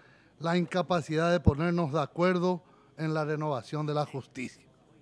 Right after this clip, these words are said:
Pero no solo de nuevas personas para el cargo de ministro de Corte, sino de buscar el mecanismo para me-, para mejorar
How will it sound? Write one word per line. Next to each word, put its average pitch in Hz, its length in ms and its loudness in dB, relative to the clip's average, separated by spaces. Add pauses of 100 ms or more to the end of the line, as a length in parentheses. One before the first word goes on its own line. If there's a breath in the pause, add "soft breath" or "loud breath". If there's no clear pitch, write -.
(2000)
Pero 190 240 8
no 240 220 12
solo 277 640 8 (540)
de 190 120 2
nuevas 240 420 4
personas 220 960 8 (580)
para 180 200 6
el 151 120 0
cargo 185 400 4
de 190 80 4
ministro 180 540 0
de 156 120 2
Corte, 131 540 -6 (920)
sino 196 360 6
de 208 140 8
buscar 233 840 6 (1000)
el 202 160 6
mecanismo 202 800 8
para 208 240 8
me-, 196 300 4 (240)
para 196 220 6
mejorar 190 760 6